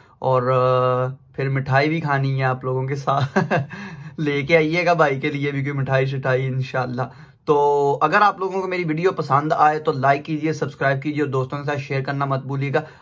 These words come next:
अगर आप लोगों का कोई क्वेश्चन है वो मेरे से आप पूछ सकते हैं कमेंट्स में, और, अ, किसी किस्म की कोई टेंशन नहीं है, मैं आप लोगों को चौबीस घंटे के अंदर, अंदर, अंदर उसका रिप्लाई ज़रूर करूँगा।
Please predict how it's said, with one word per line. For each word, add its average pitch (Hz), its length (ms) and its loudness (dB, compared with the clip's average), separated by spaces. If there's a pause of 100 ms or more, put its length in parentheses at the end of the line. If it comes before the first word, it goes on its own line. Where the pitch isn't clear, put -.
अगर 180 200 4
आप 185 220 2
लोगों 175 220 -4
का 170 120 2
कोई 170 160 -2
क्वेश्चन 160 540 -2
है 175 80 0
वो 170 120 2
मेरे 143 240 0
से 143 140 -2
आप 147 260 2 (140)
पूछ 135 160 -8
सकते 156 280 -4
हैं 160 200 -2
कमेंट्स 147 380 -4
में, 156 180 -4 (240)
और, 139 160 -2
अ, 135 520 0
किसी 143 260 -6
किस्म 160 400 -2
की 160 120 -6
कोई 151 180 0
टेंशन 151 340 -2
नहीं 151 100 -4
है, 156 60 -2
मैं 147 80 0
आप 135 160 0
लोगों 135 200 -4
को 156 360 0
चौबीस 143 320 -4
घंटे 139 300 -2
के 139 100 -2
अंदर, 131 200 -2 (340)
अंदर, 139 300 0
अंदर 143 200 0
उसका 160 380 -2
रिप्लाई 131 340 -2
ज़रूर 120 240 -8
करूँगा। 120 360 -10